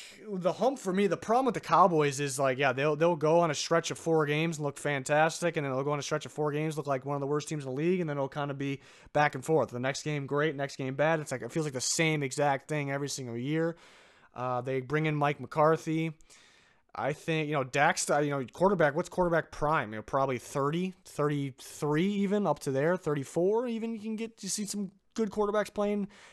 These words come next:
at a high level there. So, I mean, Dak's, uh, still in, you know, in the twenties there. I think, uh, yeah, I think they'll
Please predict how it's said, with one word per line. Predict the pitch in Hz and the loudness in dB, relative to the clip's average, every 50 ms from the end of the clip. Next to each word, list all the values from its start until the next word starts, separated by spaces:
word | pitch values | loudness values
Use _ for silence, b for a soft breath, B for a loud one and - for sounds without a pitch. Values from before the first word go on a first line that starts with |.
| b b | b b
at | - | 0
a | 151 | 2
high | 170 175 | 4 4
level | 180 185 190 180 180 180 | 4 4 2 2 0 0
there. | 160 175 185 196 208 202 | 0 2 2 2 2 0
So, | 196 - 165 156 | -2 -2 0 0
I | 156 | 0
mean, | 156 147 131 | 0 -2 -2
Dak's, | 123 139 139 147 160 - - - - b b b b b b b b b b b b b | 0 2 2 2 2 -2 -6 -12 -14 b b b b b b b b b b b b b
uh, | 127 135 135 131 | -2 0 0 0
still | 123 - - 165 165 165 165 160 | -2 -2 2 4 4 4 4 4
in, | 151 147 | 2 0
you | 139 143 | 0 -2
know, | 135 131 | -2 -2
in | 127 123 123 | -4 -6 -8
the | 117 | -8
twenties | - - - 147 156 165 180 185 185 180 160 | -6 -2 0 2 2 2 4 2 2 0 2
there. | 170 180 180 180 180 185 180 | 2 4 4 4 4 4 4
I | 147 123 131 | 2 2 -2
think, | 135 - - - 156 147 143 139 127 - - | -4 -6 -8 -6 -4 -2 -2 -4 -6 -6 -4
uh, | 139 131 127 123 127 131 127 | -4 -2 -2 -2 -2 -2 -2
yeah, | 127 147 160 151 - | -2 -2 -2 -2 -4
I | 110 135 | -4 -4
think | 147 156 151 - | -6 -6 -4 -2
they'll | 156 156 156 156 151 147 | 0 0 0 0 -2 -4